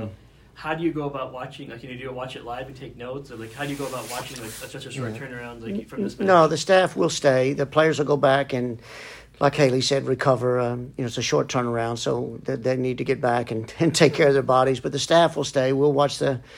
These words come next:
Speaker 1: the game live, and like I said, we've got plenty of video on Florida State, just like they do us, uh, if it's them. And if it's L S U, we'll see the game live tonight, and then obviously,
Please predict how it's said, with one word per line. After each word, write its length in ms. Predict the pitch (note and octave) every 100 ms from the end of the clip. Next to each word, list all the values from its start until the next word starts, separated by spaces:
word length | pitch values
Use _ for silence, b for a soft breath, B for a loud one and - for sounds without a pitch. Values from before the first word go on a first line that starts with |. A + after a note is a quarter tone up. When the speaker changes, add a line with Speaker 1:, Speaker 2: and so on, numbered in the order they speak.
| B B B -
Speaker 1:
the 80 | C#3+
game 260 | D#3 D3
live, 360 | C3 A#2+ B2+ C3
and 180 | B2+ -
like 140 | C#3
I 20 |
said, 160 | - B2
we've 140 | C#3
got 360 | C3+ C#3 - _
plenty 300 | D3 C#3+ C#3+
of 260 | C3+ A2+ - _ _ B B B
video 400 | C3 D3 C#3 D3+
on 180 | C#3 C3+
Florida 260 | D3 C3+ B2
State, 400 | D3+ D3 D3+ -
just 180 | C3 C#3+
like 180 | C#3
they 140 | C3+ C3
do 320 | C3+ C3 C3+
us, 400 | C3+ C3+ C3 - -
uh, 240 | B2 B2+
if 140 | - -
it's 160 | B2
them. 400 | B2+ C3+ D3 D#3 -
And 340 | - B2+ B2 B2+
if 100 | C3+
it's 160 | -
L 160 | C#3 C#3
S 160 | C3+ C3+
U, 160 | C#3+
we'll 360 | C3 C3+ C3+ B2 -
see 240 | - D3+
the 100 | D3
game 220 | C#3 C#3 C#3
live 280 | C3 C3+
tonight, 420 | C3 C3 C3 C#3 C#3+
and 120 | B2+
then 300 | C3 B2+ A#2+ B B B B
obviously, 400 | G#2+ A#2 C3 C3+